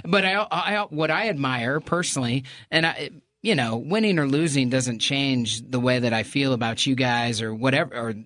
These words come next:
Speaker 2: you know, how I hold you in esteem. But theoretically, politicians think about winning and losing. And losing, you had a lot more to lose in this race than to win.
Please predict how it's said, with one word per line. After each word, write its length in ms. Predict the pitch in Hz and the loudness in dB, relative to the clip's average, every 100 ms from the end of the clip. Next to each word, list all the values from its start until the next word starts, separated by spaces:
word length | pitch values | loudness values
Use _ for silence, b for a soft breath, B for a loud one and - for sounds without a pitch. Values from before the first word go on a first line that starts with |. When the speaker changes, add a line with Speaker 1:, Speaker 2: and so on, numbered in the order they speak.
| - | -14
Speaker 2:
you 180 | 117 117 | -8 -4
know, 160 | 110 | -4
how 340 | 98 98 135 135 | -4 0 2 2
I 100 | 107 | 0
hold 280 | 110 135 120 | 0 -2 0
you 120 | 120 | 0
in 100 | 110 | 0
esteem. 500 | 104 - 190 160 131 B B B | -2 0 2 2 -2 B B B
But 200 | 170 170 - B B _ - | 0 0 -4 B B _ -14
theoretically, 760 | 202 - 240 175 233 165 135 123 - | -4 0 2 2 0 2 0 0 -8
politicians 720 | - 240 160 220 220 151 120 | 0 0 2 0 0 0 -2
think 220 | - 190 | -2 0
about 260 | 151 120 120 | 0 0 0
winning 260 | 131 131 127 | 2 2 2
and 180 | 120 135 | 0 -2
losing. 360 | 226 120 98 | -2 -4 -6
And 200 | 110 123 | -2 0
losing, 460 | 143 202 175 135 123 | 2 2 2 0 0
you 200 | 165 277 | 2 2
had 140 | 320 | 2
a 60 | 160 | 2
lot 180 | 151 180 | 0 0
more 180 | 151 | 0
to 60 | 139 | 0
lose 560 | 113 220 92 - - 127 | 0 0 -2 -8 -8 -2
in 100 | 123 | 0
this 180 | 120 139 | 2 2
race 280 | 127 123 | 2 2
than 180 | - 127 | 0 -2
to 80 | 110 | -2
win. 400 | 110 247 - 95 | 0 0 0 -6